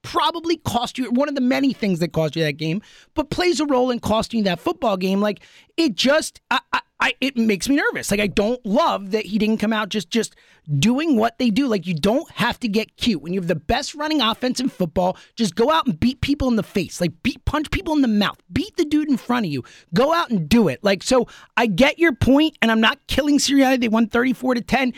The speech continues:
He, you know, it was a weird week for him. He was off the, you know, he was in a hotel all week. He wasn't even on the sidelines. Came back at the last minute to coach the game. Like,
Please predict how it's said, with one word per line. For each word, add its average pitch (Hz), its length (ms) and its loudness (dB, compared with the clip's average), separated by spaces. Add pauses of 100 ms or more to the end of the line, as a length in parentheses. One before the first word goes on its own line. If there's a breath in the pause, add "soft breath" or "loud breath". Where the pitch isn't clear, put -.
(220 loud breath)
He, 196 340 2
you 190 120 0
know, 185 240 -2
it 202 80 2
was 180 140 0
a 160 40 2
weird 202 360 0
week 262 180 -4
for 254 140 0
him. 254 140 0
He 151 100 -4
was 147 220 -6
off 214 260 -2
the, 196 200 -2
you 202 100 0
know, 185 40 2
he 180 40 2
was 165 100 0
in 156 60 -2
a 139 40 -4
hotel 247 400 -4
all 240 140 0
week. 247 200 -2
He 175 60 -6
wasn't 175 220 0
even 170 140 -4
on 139 100 -6
the 135 60 -8
sidelines. 240 500 -4
Came 202 180 -2
back 180 220 -4
at 151 40 -12
the 151 60 -10
last 160 200 -4
minute 151 180 -2
to - 40 -20
coach - 240 -6
the 220 80 -4
game. 240 120 0
Like, 214 180 -4